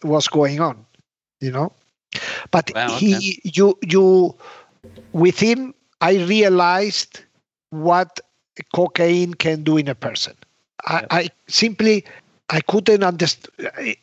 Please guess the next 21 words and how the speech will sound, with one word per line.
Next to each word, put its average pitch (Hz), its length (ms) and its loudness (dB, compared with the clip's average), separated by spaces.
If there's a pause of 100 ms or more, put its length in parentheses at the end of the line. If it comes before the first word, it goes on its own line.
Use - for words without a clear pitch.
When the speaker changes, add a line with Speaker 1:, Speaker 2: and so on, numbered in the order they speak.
(140)
Speaker 1:
it's - 340 -2
incredible 160 600 2
how 139 180 2
he 131 100 -2
changed, - 420 -6
how 175 240 2
he 185 80 4
destroyed 165 640 0
himself, 151 520 -2 (200)
how 185 240 2
his 175 340 2
life 165 420 0 (280)
just, 170 340 -2 (320)
pff, - 560 -6 (280)
he 175 120 -2
throw 175 380 2
away 160 240 2
his 143 240 -2
life. 113 340 -8 (460)
Speaker 2:
Mm. 127 160 -8
Speaker 1:
But 165 200 0